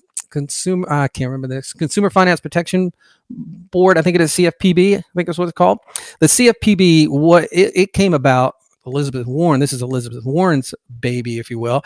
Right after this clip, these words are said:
Uh, it just chokehold banks. It, it chokehold lending institutions. It chokehold specifically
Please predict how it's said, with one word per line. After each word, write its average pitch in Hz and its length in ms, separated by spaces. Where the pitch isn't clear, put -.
Uh, 135 300
it 170 260
just 151 480
chokehold 151 840
banks. 160 520
It, 156 220
it 202 200
chokehold 156 800
lending 170 340
institutions. 127 640
It 147 120
chokehold 175 480
specifically 156 1120